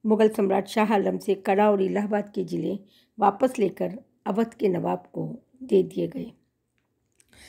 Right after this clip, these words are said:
नवाब ने ब्रिटेन के सम्राट के वजीर के रूप में भारत में कार्य करना स्वीकार किया। इसी प्रकार सत्रह सौ पचहत्तर में शुजाउद्दौला की मृत्यु हो गई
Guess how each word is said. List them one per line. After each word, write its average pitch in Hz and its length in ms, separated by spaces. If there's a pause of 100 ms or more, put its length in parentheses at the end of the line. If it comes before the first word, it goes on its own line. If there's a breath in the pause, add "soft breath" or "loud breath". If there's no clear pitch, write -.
(180 loud breath)
नवाब 254 300
ने 294 120
ब्रिटेन 240 360
के 294 100
सम्राट 214 440
के 240 80
वजीर 214 360
के 233 120
रूप 202 260
में 202 140
भारत 208 400
में 208 140
कार्य 180 260
करना 175 440 (360 soft breath)
स्वीकार 185 580
किया। 170 220 (680)
इसी 220 240
प्रकार 180 520 (640 soft breath)
सत्रह 262 240
सौ 285 120
पचहत्तर 247 420
में 226 360 (760)
शुजाउद्दौला 240 800
की 233 200
मृत्यु 196 380
हो 220 100
गई 247 280